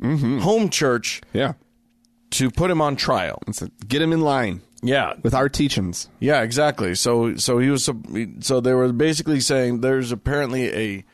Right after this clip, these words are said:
Speaker 2: trial process that can be, that can be instituted
Speaker 1: Yeah.
Speaker 2: for any member.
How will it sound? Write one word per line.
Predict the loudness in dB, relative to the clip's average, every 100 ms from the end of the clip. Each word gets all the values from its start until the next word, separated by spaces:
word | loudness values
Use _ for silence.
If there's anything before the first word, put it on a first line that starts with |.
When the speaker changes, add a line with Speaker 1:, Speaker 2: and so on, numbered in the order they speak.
| _ _ -10
Speaker 2:
trial | -4 0 2 2 2
process | -2 -2 0 0 0 0 -2 -6 -10 -20 -20 _ -6
that | -4
can | -2 0
be, | 2 2 0
that | -2 -4
can | -2
be | 0 0
instituted | 0 -2 -4 0 2 2 -2 -8 _ -10
Speaker 1:
Yeah. | -4 -2 -2 0
Speaker 2:
for |
any | 0 0
member. | 0 0 0 -2 -4